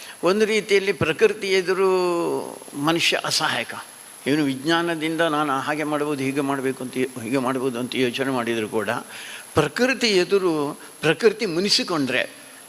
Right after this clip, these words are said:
ಪ್ರಕೃತಿ ಸಿಟ್ಟು ಮಾಡಿದರೆ, ದೇವಿ ಸಿಟ್ಟು ಮಾಡಿದರೆ ನಾವು ಏನೂ ಮಾಡಲಿಕ್ಕೆ ಸಾಧ್ಯನೇ ಇಲ್ಲ. ಅದುವೇ ಕಥಾನಕ, ಆ, ಈಗ ಯಕ್ಷಗಾನದಲ್ಲಿ ಅದುವೇ ಆಗೋದು ಅಂತ ನನ್ನ ಮನಸ್ಸಿನಲ್ಲಿದೆ. ಅದಕ್ಕೋಸ್ಕರ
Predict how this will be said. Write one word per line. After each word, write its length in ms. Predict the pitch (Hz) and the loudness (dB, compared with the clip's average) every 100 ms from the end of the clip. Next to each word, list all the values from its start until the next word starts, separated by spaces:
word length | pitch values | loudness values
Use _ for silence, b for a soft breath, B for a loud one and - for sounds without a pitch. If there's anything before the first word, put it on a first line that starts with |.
| - | -2
ಪ್ರಕೃತಿ 460 | 135 160 202 240 | 0 2 2 2
ಸಿಟ್ಟು 380 | - - 147 233 | 2 2 0 0
ಮಾಡಿದರೆ, 520 | 190 139 123 117 110 - 120 | 2 2 2 0 -2 -4 0
ದೇವಿ 300 | 139 214 233 | 2 4 2
ಸಿಟ್ಟು 380 | 240 165 156 226 | 0 0 -2 -2
ಮಾಡಿದರೆ 720 | 185 143 117 107 107 98 - B B B B - - - | 0 0 -2 -2 0 0 -4 B B B B -20 -20 -4
ನಾವು 180 | 139 170 | 2 2
ಏನೂ 240 | 196 185 233 | 4 2 2
ಮಾಡಲಿಕ್ಕೆ 340 | 170 190 208 | 0 -2 -2
ಸಾಧ್ಯನೇ 440 | - 127 143 170 | -2 -2 0 0
ಇಲ್ಲ. 120 | 135 113 - - | 0 -2 -8 -10
ಅದುವೇ 360 | 117 156 233 | -8 -2 -2
ಕಥಾನಕ, 720 | - 143 160 151 151 143 139 B B B B - | -2 -2 0 0 -2 -2 -4 B B B B -6
ಆ, 300 | 131 127 123 | -4 -2 -4
ಈಗ 240 | 117 127 | -4 -2
ಯಕ್ಷಗಾನದಲ್ಲಿ 760 | 120 123 - 147 139 135 139 123 | -2 -2 -2 0 0 0 0 -2
ಅದುವೇ 240 | 113 139 | 0 0
ಆಗೋದು 340 | 117 135 120 | 0 -2 -4
ಅಂತ 200 | 131 113 117 107 85 - - | -4 -4 -4 -4 -6 -12 -6
ನನ್ನ 200 | 110 120 | -2 -2
ಮನಸ್ಸಿನಲ್ಲಿದೆ. 840 | 117 120 - 127 107 101 107 120 - B B B B B - - - - - | -2 -2 -2 -2 -2 -4 -4 -6 -12 B B B B B -18 -18 -18 -2 2
ಅದಕ್ಕೋಸ್ಕರ 480 | 180 233 254 247 | 4 4 4 6